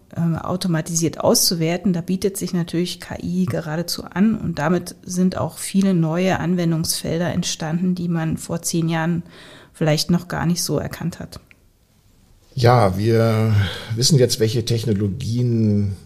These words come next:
Speaker 2: zur Verfügung stehen. Angewendet werden sie ja für ein effektives Biodiversitätsmonitoring.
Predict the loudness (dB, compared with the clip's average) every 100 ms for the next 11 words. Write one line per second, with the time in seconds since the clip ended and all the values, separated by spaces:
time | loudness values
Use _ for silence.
0 | -14 -2 0 2 0 -2 -2 0 2 2
1 | 0 0 2 0 -4 -12 -20 -20 -20 -20
2 | -20 -20 _ -20 2 6 8 8 6 4
3 | 4 2 2 2 2 2 2 2 4 4
4 | 2 0 -4 -8 -2 2 2 -2 0 0
5 | -2 -2 0 2 0 -2 -2 -2 0 0
6 | 2 6 6 4 0 -2 -2 -2 2 4
7 | 2 2 -2 0 2 0